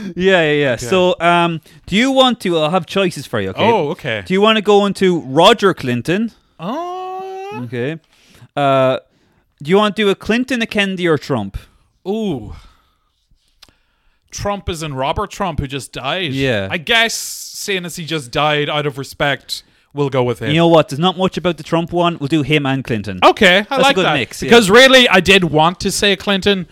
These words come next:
Speaker 2: but, uh, because, uh, you know, it's just gonna be more fun.
Speaker 1: Yeah. There's not much on Clinton. So basically, uh,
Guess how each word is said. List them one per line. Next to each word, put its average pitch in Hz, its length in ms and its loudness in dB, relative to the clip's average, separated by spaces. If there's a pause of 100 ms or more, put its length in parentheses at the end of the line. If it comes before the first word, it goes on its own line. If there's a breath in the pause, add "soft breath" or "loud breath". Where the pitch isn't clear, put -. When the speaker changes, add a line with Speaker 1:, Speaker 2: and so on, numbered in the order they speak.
(340 loud breath)
Speaker 2:
but, 151 180 2
uh, 151 100 2 (100)
because, 139 540 -2
uh, 127 360 0
you 135 80 -12
know, 127 100 -6
it's 131 100 -8
just 147 140 -10
gonna 147 160 -4
be 131 140 -4
more 131 200 2
fun. 123 300 0
Speaker 1:
Yeah. - 80 -16 (200 soft breath)
There's 170 120 -2
not 226 160 2
much 220 220 0
on 196 80 2
Clinton. 147 320 -2
So 143 80 -2
basically, 160 720 -2 (280)
uh, 117 460 -2